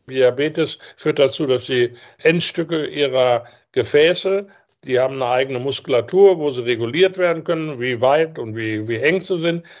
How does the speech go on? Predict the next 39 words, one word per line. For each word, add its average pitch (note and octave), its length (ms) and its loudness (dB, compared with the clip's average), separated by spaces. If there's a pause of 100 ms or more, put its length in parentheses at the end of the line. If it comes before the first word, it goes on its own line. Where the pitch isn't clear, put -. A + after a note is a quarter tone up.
(140)
Die F3 200 -2
geht F3 280 0
beim D#3 200 2
Diabetes D#3 600 -2
verloren C#3 640 4
mit F#2+ 100 -12
der G2 120 -2
Zeit. D#2+ 420 -8 (200)
Da A2+ 120 0
können E3+ 240 0
sie D3 100 -2
dann C3+ 160 2
nicht A#2+ 160 -4
mehr, A#2+ 160 -4
wenn A#2 140 -2
es A2+ 140 -8
hi-, D#3 100 -2
heiß D#3+ 400 2
ist, G3 320 -6 (160)
dann D3+ 220 0
reagieren E3 600 2
die C#3 120 2
nicht C3 200 -6
darauf D#3 320 2
und D#3 120 -4
machen D#3+ 240 -2
nicht B3 220 -6
ihre A#2+ 220 -2
Gefäße G2+ 520 0
weit. D#2+ 320 -6 (240)
Also C3 180 4
die E3+ 220 0
leiden F3 440 4
dann F#3+ 160 0
unter E3+ 260 0
solchen E3 320 0
klimatischen E3 680 -4
Bedingungen E3 420 -2
besonders A#2+ 600 2